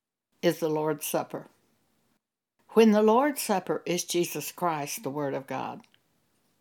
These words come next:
The Lord's Supper is eating and drinking the Word of God. Jesus says, "I, the Word, am the bread of life."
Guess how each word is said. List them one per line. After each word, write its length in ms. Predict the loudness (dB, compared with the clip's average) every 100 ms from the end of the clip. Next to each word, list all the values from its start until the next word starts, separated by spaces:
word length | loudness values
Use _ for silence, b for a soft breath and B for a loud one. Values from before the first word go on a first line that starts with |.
| _ _ _ _ _ -2
The 120 | 2
Lord's 460 | 4 4 2 0 -4
Supper 500 | 0 2 2 -4 -4
is 220 | -6 -6 -8
eating 440 | -2 2 2 0 -2
and 260 | -6 -6
drinking 640 | -4 0 0 -2 -4 -6 -8 -18 _ -6
the 80 |
Word 300 | -2 0 0
of 120 | -4 -4
God. 380 | -4 -4 -8 -16 -20 _ _ _ _ _ _ _ _ _ _ _ _ _ _ b b b b
Jesus 460 | 0 0 2 0
says, 260 | 4 4 2 -2
"I, 540 | 2 4 4 2 -2 -6 _ _ -2
the 100 | 0
Word, 580 | 2 4 6 4 2 -8 _
am 340 | 0 0 0 -4
the 140 | -6
bread 260 | -2 -2 -2
of 160 | -8
life." 480 | -8 -6 -6 -8 -16